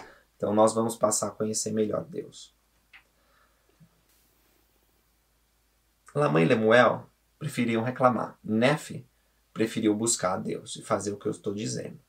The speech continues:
Por isso, ele procurou um lugar sossegado, e embora muito jovem, ele tinha um grande desejo de conhecer os mistérios de Deus. "Portanto, clamei ao Senhor." E Nefe diz: "Eis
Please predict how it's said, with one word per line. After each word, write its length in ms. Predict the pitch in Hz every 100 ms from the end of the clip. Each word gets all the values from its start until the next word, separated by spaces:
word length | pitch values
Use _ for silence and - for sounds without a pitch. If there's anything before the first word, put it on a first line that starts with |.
| _ _ _
Por 160 | 113 127
isso, 420 | 147 - - - _ _ -
ele 160 | 113
procurou 480 | 123 131 131 123 123
um 80 | 120
lugar 340 | 110 104 101
sossegado, 760 | - 110 - 87 113 120 113 - - _ -
e 80 |
embora 300 | 120 113 127
muito 340 | 117 135 165 127
jovem, 600 | 104 107 127 127 123 - - _ - - _
ele 680 | - 104 113 113 117 117 120 131 _ _ _
tinha 220 | - 113
um 60 |
grande 340 | 107 113 127 123
desejo 460 | 127 113 104 104
de 40 | 104
conhecer 300 | 107 101 101
os 100 | 98
mistérios 420 | 101 - 92 85
de 120 | -
Deus. 440 | - 110 - - - - - _
"Portanto, 680 | - 113 - - 131 135 -
clamei 460 | - 117 107 107 131
ao 100 | 123
Senhor." 520 | - 127 98 - - - _ _ _ _ _ _ _
E 120 | 110
Nefe 360 | 107 110 117 -
diz: 440 | - - - - _ _ _ _ _ _ - _
"Eis 580 | - 110 110 123 127 -